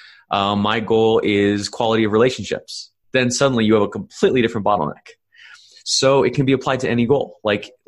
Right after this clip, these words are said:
let's say your goal is to double down on your strengths, right? Your goal is to become the best ma-, ma-, mathematician in the world. Then the question would become, what is the bottleneck on you becoming the best mathemat-, mathematician in the world?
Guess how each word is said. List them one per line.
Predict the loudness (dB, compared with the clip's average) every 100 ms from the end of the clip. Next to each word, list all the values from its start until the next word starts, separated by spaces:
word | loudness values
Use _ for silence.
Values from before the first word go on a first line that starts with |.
| -16 -10 -4
let's | -2 -2
say | 0
your | 0 2
goal | 2 4
is | 2 0
to | -4 -2
double | 0 0
down | 0 0
on | -2
your | -2
strengths, | -4 -6 -8 -14 -16 _
right? | -4 -2 0
Your | 2 2
goal | 2 0
is | -2
to | -8
become | -6 -6 -2
the | -2
best | 0 0 0
ma-, | -6 -6
ma-, | -6 -6 -8
mathematician | -6 -6 -4 -8 -8 -12 -10
in |
the | -10
world. | -10 -10 -14 _ -20 -20 _ -6
Then | -2 -2
the |
question | -2 -2 -4 -4 -4
would | -4 -4
become, | -6 -4 -2 -2 -4 -12 _ _ -20 _ _
what | -6 0 2
is | 0 0
the | -2
bottleneck | -2 0 0 0 -2 -4
on | -4 0
you | 2 2
becoming | 0 -4 -2 -2 -2 -4 -10 -6
the | -4
best | -2 -4 -6 -12 -8
mathemat-, | -8 -8 -12 -12 -20 _
mathematician | -8 -6 -8 -12 -12 -8
in |
the | -6
world? | -6 -8